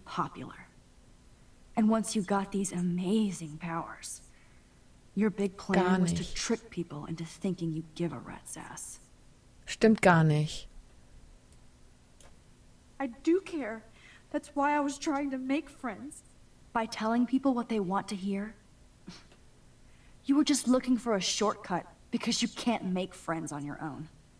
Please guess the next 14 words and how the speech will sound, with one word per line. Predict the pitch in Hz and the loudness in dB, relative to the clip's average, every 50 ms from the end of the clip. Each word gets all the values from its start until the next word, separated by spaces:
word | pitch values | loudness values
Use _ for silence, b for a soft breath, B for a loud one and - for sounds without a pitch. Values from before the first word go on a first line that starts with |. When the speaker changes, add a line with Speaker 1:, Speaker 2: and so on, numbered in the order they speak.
| - - | -6 -4
Speaker 1:
That's | 269 254 - - | -2 -2 -2 -2
not | 233 220 220 233 208 - - | 0 2 2 2 2 0 -2
true. | - - 247 - - 185 - - - - - - - - B B B B B B B B - - | -6 -6 -6 -6 -6 -8 -12 -16 -20 -20 -20 -20 -20 -20 B B B B B B B B -4 -2
I | 262 | 0
have | 262 262 262 277 233 208 - | 2 2 2 2 0 -2 -2
great | - 240 226 247 262 - | 0 2 2 4 2 2
friends, | - - - 196 196 208 - 202 - - - - - - b b b b b b b b b b - - - | 0 -6 -8 -6 -4 -4 -6 -6 -8 -12 -14 -18 -20 -20 b b b b b b b b b b -20 -6 -4
and | 254 208 | -2 0
I've | 220 262 233 | 2 2 2
used | - 233 302 262 - | 4 4 4 4 4
my | 226 220 202 | 2 0 0
powers | - 196 196 202 185 220 208 - | -2 -2 -2 0 0 0 -2 -2
for | - 247 - | -2 -2 -2
good. | - - 247 233 170 - | -2 -2 -2 -2 -2 -4